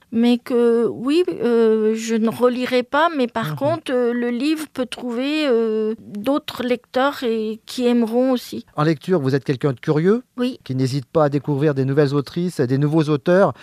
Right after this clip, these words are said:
Speaker 1: Oui.
Speaker 2: même si on n'en dit rien, ou alors pas que du bien.
Speaker 1: En fait, j'aime bien faire mon avis à moi. Je lis jamais les, les retours de, des lecteurs, euh, si jamais j'ai pas lu le livre. Je, je préfère le lire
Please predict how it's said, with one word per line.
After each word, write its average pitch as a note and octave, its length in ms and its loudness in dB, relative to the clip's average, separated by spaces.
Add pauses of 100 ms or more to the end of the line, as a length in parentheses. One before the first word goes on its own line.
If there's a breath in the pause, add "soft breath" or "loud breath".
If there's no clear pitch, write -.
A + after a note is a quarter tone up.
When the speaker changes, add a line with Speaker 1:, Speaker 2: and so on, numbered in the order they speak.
(100)
Speaker 1:
Oui. B3+ 180 -6
Speaker 2:
même G3+ 240 2
si A3 440 -4
on D#3 100 0
n'en D#3+ 160 0
dit D3 180 -2
rien, G3+ 360 0
ou E3 100 2
alors G3 340 6 (120)
pas F#3+ 100 2
que G#3 140 -2
du D#3 140 -4
bien. B2 300 -4 (400 soft breath)
Speaker 1:
En A#3+ 80 -6
fait, D#4+ 220 -2
j'aime B3 200 0
bien C#4+ 140 0
faire D4 200 -4
mon B3+ 180 -2
avis B3 400 -4 (180)
à A3+ 100 -4
moi. A3 200 -6 (420)
Je A3 160 -2
lis C4+ 160 -2
jamais D#4+ 340 2
les, A#3 520 -2 (120)
les A#3 460 -2
retours B3 480 -6
de, G#3+ 320 0
des A3 160 -2
lecteurs, A3+ 640 -6 (360)
euh, G3 400 -2
si B3+ 220 -4
jamais B3+ 320 0
j'ai B3 140 -2
pas A3+ 200 -4
lu A#3 180 -2
le A3 140 -2
livre. G3+ 340 -10 (140)
Je, G3+ 240 -6
je G#3 140 -6
préfère B3+ 360 -2
le A#3 140 0
lire B3+ 260 -4